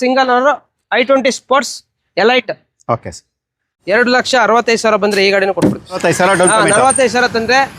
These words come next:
Speaker 1: ಪೆಟ್ರೋಲ್ with ಸಿ ಎನ್ ಜಿ
Speaker 2: ಹ್ಮ್.
Speaker 1: ಎರಡೂವರೆ ಹೇಳ್ತಾ ಇದೀವಿ.
Speaker 2: ಹ್ಮ್.
Speaker 1: ಎರಡು ಲಕ್ಷ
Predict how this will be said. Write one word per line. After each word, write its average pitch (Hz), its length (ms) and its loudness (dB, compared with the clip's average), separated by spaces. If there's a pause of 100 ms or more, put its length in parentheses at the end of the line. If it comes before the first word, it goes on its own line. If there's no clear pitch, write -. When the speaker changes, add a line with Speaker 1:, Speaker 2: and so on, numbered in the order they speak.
Speaker 1:
ಪೆಟ್ರೋಲ್ 277 380 2
with 269 160 0
ಸಿ 254 160 0
ಎನ್ 262 140 2
ಜಿ 277 80 4 (180)
Speaker 2:
ಹ್ಮ್. 147 120 2 (300)
Speaker 1:
ಎರಡೂವರೆ 294 380 4
ಹೇಳ್ತಾ 277 260 0
ಇದೀವಿ. 262 240 2 (320)
Speaker 2:
ಹ್ಮ್. 147 120 0 (1120)
Speaker 1:
ಎರಡು 302 240 2
ಲಕ್ಷ 294 140 0